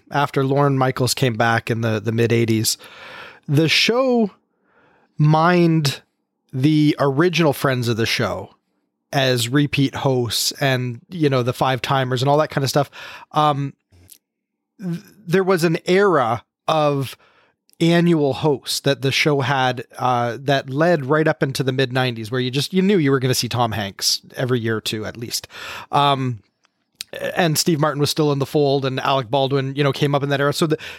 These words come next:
there was an era in the late eighties, early nineties where they kind of established all their go-to friends of the show that carried through, uh, to the two thousands, but they kind of petered out. In the late nineties, the show wasn't, like,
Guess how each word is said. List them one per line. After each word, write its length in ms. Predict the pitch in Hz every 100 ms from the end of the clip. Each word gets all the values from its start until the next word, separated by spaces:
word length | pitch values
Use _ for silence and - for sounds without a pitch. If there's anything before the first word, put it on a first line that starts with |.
| -
there 100 | 175
was 220 | 175 185
an 100 | 170 -
era 540 | 175 196 175 120 117 - _ _
in 120 | 156 143
the 80 |
late 200 | 143 160
eighties, 340 | 160 156 147 143
early 180 | 151 143
nineties 320 | 143 143 127
where 100 | 147
they 100 | 143
kind 180 | 180 185
of 80 |
established 680 | 139 - 147 135 139 131 -
all 120 | 135
their 180 | 127 127
go-to 480 | 120 131 131 - 131
friends 300 | - 135 127
of 40 |
the 80 | 117
show 280 | - 139 135
that 180 | 120 -
carried 400 | 185 185 147 120
through, 460 | 170 262 147 120 - _ - _ -
uh, 280 | 147 139 135 143 151
to 120 | -
the 120 | 139
two 200 | - 277
thousands, 540 | 285 127 208 - 123 110
but 320 | 180 175 - - - _
they 140 | 196
kind 260 | 208 294 359
of 100 | -
petered 380 | - 233 208 151
out. 240 | 208 101 -
In 160 | 156
the 100 | 165
late 300 | 160 214 247
nineties, 600 | 170 180 254 160 127 120 - _
the 100 | 160
show 240 | 151 208 208
wasn't, 420 | 185 190 175 156
like, 400 | 151 143 123